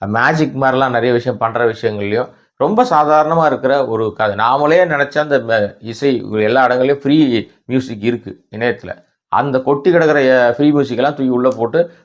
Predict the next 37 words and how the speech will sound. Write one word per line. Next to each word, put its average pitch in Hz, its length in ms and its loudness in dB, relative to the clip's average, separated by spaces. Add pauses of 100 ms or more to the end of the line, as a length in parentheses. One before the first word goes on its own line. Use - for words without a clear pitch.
ஒரு 117 160 2
அப்படியே 120 240 2
ஒரு 123 160 0
ஜானர்ல 120 420 0
ஒரு 107 140 0
ஆர்டர் 131 300 0
பண்ணோம்னா 110 240 -8
எப்படி 98 220 -4
இருக்கும்? 87 240 -16
அந்த 143 300 -4
மாதிரி 143 260 0
வந்து 135 240 -2
ஏ 123 80 4
ஆர் 120 80 2
ரகுமான் 113 360 -4
இதுல 98 100 -4
வந்து 107 300 -8 (220)
வேலை 117 220 0
பார்த்திருக்காரு. 107 540 -4
நிச்சயமா 143 440 -2
அது 113 180 0
வந்து 104 200 -2
அவர் 104 200 0
மீது 135 260 0
அவர் 160 580 0
இதை 123 200 -6
பண்ணிட்டாரு 120 540 -2
அப்படின்னு 113 340 -6
நம்மளால 101 200 -4
நம்ப 95 360 -8
முடியல. 87 220 -16 (380)
ஆனா, 139 220 0
உயிரை 139 320 2
கொடுத்து 147 240 -2
நடிச்சிருக்காங்க 113 680 -2
எல்லாருமே. 104 480 -4 (500)
ஆ, 95 360 0